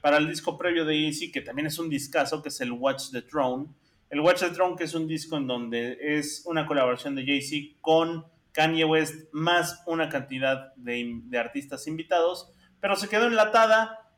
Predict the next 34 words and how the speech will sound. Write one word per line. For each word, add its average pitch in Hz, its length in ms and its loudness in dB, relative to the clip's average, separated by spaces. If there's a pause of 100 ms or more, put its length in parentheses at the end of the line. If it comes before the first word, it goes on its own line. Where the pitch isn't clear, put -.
porque 156 600 2
decidieron 165 600 0
que, 139 340 0
bueno, 151 220 0
pues - 160 -12
era 147 120 4
más 143 200 2
bien 147 120 0
una 139 200 -2
colaboración 123 520 0
de 131 120 -6
Jay-Z 131 400 -4
con 127 120 -8
Kanye, 143 460 -4
con, 123 720 -2 (560)
con 156 180 2
Justin 165 280 0
Timberlake, 185 480 0
porque 131 260 -4
Kanye 151 320 2
no 135 140 2
aparecía. 139 720 -2
<clears throat> - 1000 -2
Y 208 100 -4
como 214 200 4
Kanye 226 240 4
no 220 80 6
aparecía, 254 640 6
pues 147 120 -6
se - 80 -6
enojó 131 300 0
y 151 80 2
la 117 60 0
enlató. 110 600 -4